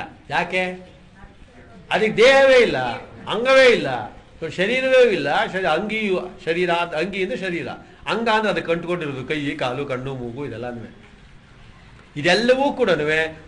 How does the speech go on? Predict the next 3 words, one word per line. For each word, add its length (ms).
ಉಪಾಧಿಗಳು. 680
ಉಪಾಧಿಗಳು 720
ಇದ್ದಂತೆ 680